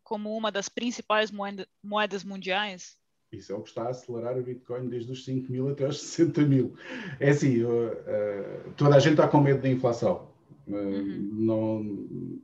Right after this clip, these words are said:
Speaker 2: não há como fugir que o excesso de liquidez que está a entrar há dez anos, até agora ainda não, ainda não fez moça, mas isto, água mole em pedra dura, tanto bate até que fura, é uma expressão <laughs> portuguesa.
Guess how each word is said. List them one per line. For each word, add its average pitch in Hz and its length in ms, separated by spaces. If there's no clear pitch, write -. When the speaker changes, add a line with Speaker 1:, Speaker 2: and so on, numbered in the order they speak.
Speaker 2:
não 107 220
há 131 160
como 135 260
fugir 120 460
que 117 440
o 107 160
excesso 123 440
de 123 120
liquidez 113 420
que - 60
está 113 220
a 117 100
entrar 113 640
há 117 180
dez 120 400
anos, 135 320
até 131 300
agora 131 300
ainda 117 180
não, 117 200
ainda 120 360
não 127 160
fez 127 240
moça, 135 500
mas 117 200
isto, 123 260
água 127 280
mole 135 320
em 127 60
pedra 131 300
dura, 135 320
tanto 131 240
bate 135 320
até 127 180
que - 100
fura, 135 300
é 120 40
uma 117 160
expressão - 440
<laughs> - 0
portuguesa. 98 580